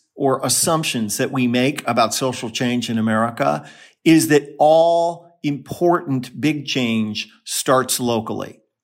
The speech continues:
So, so whether it was the eight-hour day or marijuana legalization or given what, you know, like, uh, you know, w-, w-, you pick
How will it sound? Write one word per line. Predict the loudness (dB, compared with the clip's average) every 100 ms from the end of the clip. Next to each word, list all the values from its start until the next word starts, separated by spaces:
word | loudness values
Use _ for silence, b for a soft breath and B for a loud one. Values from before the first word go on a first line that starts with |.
| _ _ -4
So, | 2 4
so | 4 2
whether | 4 4
it | 0
was | -2
the | 2 2
eight-hour | 4 4 4
day | 4 4 4 2 -2 -4
or | -6 -4
marijuana | -2 -2 0 0 0
legalization | 0 2 2 2 2 -2 -2 -4 -4
or | -6 -6
given | -4 -4
what, | -4 -6
you | -4 0
know, | 0 0 -2
like, | -2 -2 -4 -16 b b b b 0
uh, | 0 2
you | 2
know, | 2 0 -4 -6
w-, | -6 -4
w-, | -6 -8 -6
you | 4 4
pick | 4 2 -2 -8